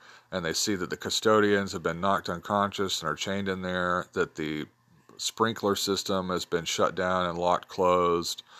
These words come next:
And, oh, I should, I should mention this. To get in the room, it was locked, but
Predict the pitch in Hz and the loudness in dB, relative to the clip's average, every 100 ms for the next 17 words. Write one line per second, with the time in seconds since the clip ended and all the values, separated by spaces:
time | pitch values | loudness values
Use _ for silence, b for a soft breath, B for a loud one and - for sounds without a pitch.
0 | B B B 95 92 113 110 - 110 110 | B B B -2 4 6 8 4 2 2
1 | 101 - 107 123 113 92 87 85 82 - | 0 -2 0 0 -2 -4 0 0 -2 -6
2 | - B B B B - 104 127 131 131 | -12 B B B B -6 4 6 6 6
3 | 104 107 120 101 92 90 90 90 101 113 | 6 6 6 4 2 0 -2 0 4 4
4 | 92 73 - 90 - | 4 2 0 0 0